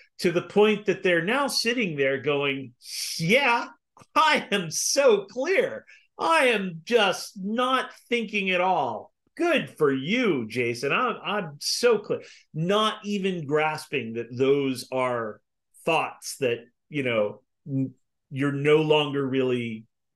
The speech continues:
focused. And then other people who will sit, they'll get distracted, they'll refocus, they'll get distracted, they'll refocus, they'll get distracted, they'll refocus.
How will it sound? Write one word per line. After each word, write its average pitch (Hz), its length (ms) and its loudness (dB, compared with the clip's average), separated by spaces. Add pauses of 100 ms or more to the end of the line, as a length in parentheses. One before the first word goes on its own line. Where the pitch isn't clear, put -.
(840)
focused. 160 500 0 (1400)
And 220 140 2
then 226 220 2
other 302 240 4
people 156 720 0 (100)
who 185 200 -2
will 170 160 4
sit, 156 440 0 (640)
they'll 147 220 0
get 147 200 -2
distracted, 143 760 0
they'll 131 180 4
refocus, 120 640 -2
they'll 135 140 0
get 123 160 -4
distracted, 127 600 -4
they'll 117 200 2
refocus, 110 560 -2
they'll 127 140 2
get 117 180 -4
distracted, 120 600 -4
they'll 107 180 -2
refocus. 117 840 -2